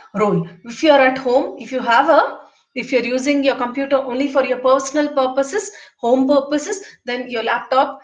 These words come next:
Windows firewall, your operating system firewall is sufficient, your antivirus software would be sufficient. But if you're working for an organization, then the organization should have firewalls.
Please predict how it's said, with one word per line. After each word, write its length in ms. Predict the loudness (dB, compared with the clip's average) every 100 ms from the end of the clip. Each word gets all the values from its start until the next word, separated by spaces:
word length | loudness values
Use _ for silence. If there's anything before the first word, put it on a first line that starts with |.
| -20 _ _ _ _
Windows 420 | -2 4 6 6 6
firewall, 580 | 4 6 4 2 0
your 140 | -4 -2
operating 400 | 0 2 4 4
system 400 | -2 -6 -4 -2
firewall 400 | 0 2 2 0
is 100 | 0
sufficient, 600 | -2 -2 -4 -2 -2 -2
your 140 | -4 -4
antivirus 580 | -4 -8 -2 2 2
software 420 | 2 -2 -2 -4 -4
would 100 | -6
be 80 | -8
sufficient. 500 | -10 -10 -10 -10 -10
But 140 | -12
if 160 | -12 -6
you're 160 | -6
working 380 | -4 -6 -4 -4
for 120 | -4
an 140 | -6 0
organization, 840 | 2 2 4 2 0 -4 -6 -6 -10 -16 -20 _
then 400 | 0 0 0 -10 -10
the 60 | -6
organization 1080 | -6 -2 0 0 0 -6 -8 -10 -10 -12 -16 _
should 340 | -6 0 0 0
have 360 | -2 0 0 -6 -20 _ 0
firewalls. 760 | 2 0 -2 -6 -10 -14 -18